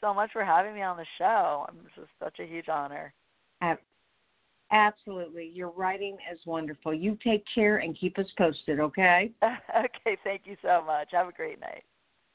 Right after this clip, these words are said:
Speaker 2: You too. So, again, that's Jennifer Irwin, and she has done an amazing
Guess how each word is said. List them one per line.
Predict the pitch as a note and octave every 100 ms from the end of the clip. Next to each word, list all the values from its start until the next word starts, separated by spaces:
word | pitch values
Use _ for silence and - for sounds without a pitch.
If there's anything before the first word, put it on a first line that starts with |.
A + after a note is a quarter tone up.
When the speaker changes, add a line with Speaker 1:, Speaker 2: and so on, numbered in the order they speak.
| _ _ _ _ _ _ _ _ _ _ -
Speaker 2:
You | E3+ E3+ -
too. | D#3+ D3 D3 C#3 _ - - _ _ _ _ _ _
So, | F3+ D#3 -
again, | D#3+ D#3 F#3 D#3+
that's | D#3 D3 _ -
Jennifer | E3+ E3 G3 - B3+ B3+
Irwin, | G#3 D#3 D3 D3 - - _ _ _ _ _ _ _ -
and | E3+ E3 D#3+ D#3 D#3 D#3+ - -
she | - G3 F#3+ F3+
has | F3 -
done | E3+
an | D#3+ D#3
amazing | D3+ D#3 D#3+ F3+ A#3+